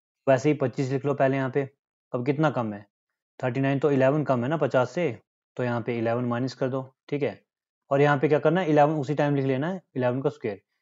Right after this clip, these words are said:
क्योंकि यहाँ पे अब ये नहीं कि नाइन का स्क्वायर या एक का स्क्वायर कर दिया, क्योंकि कन्फ्यूजन हो जाता है ना यहाँ पे। तो सीधा माइनस कर दो इसको ना,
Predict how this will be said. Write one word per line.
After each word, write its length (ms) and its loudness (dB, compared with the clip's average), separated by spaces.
क्योंकि 200 0
यहाँ 220 4
पे 160 4
अब 100 0
ये 140 4
नहीं 120 4
कि 80 2
नाइन 260 2
का 100 2
स्क्वायर 240 2
या 120 6
एक 180 0
का 80 -2
स्क्वायर 240 -2
कर 60 -6
दिया, 160 -2
क्योंकि 260 -4
कन्फ्यूजन 460 -2
हो 120 -2
जाता 260 -4
है 40 -6
ना 60 -6
यहाँ 200 -6
पे। 160 -16
तो 100 -2
सीधा 300 0
माइनस 260 -2
कर 120 -4
दो 100 -2
इसको 220 -8
ना, 140 -6